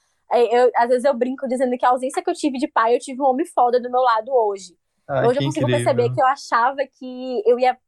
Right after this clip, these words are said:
Speaker 1: é, ele ia mudar em algum momento, eu ficava esperando, né? Mas agora, com
Speaker 2: <laughs>
Speaker 1: quatro anos juntos, eu acho que
Speaker 2: Sim.
Speaker 1: espero que
Speaker 2: É
Speaker 1: não
Speaker 2: porque
Speaker 1: mude.
Speaker 2: é, é porque a gente sempre fica esperando também o pior pra gente, né? A gente, é difícil de aceitar que a gente também
Speaker 1: Hum.
Speaker 2: pode ter coisas boas pra gente.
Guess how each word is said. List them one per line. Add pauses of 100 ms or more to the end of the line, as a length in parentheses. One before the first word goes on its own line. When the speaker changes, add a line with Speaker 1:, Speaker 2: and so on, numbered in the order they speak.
(140)
Speaker 1:
é,
ele
ia
mudar
em
algum
momento,
eu
ficava
esperando,
né? (420)
Mas
agora,
com
Speaker 2:
<laughs>
Speaker 1:
quatro
anos
juntos,
eu
acho
que (220)
Speaker 2:
Sim. (240)
Speaker 1:
espero
que
Speaker 2:
É
Speaker 1:
não
Speaker 2:
porque
Speaker 1:
mude. (560)
Speaker 2:
é,
é
porque
a
gente
sempre
fica
esperando
também
o
pior
pra
gente,
né?
A
gente,
é
difícil
de
aceitar
que
a
gente
também
Speaker 1:
Hum.
Speaker 2:
pode
ter
coisas
boas
pra
gente.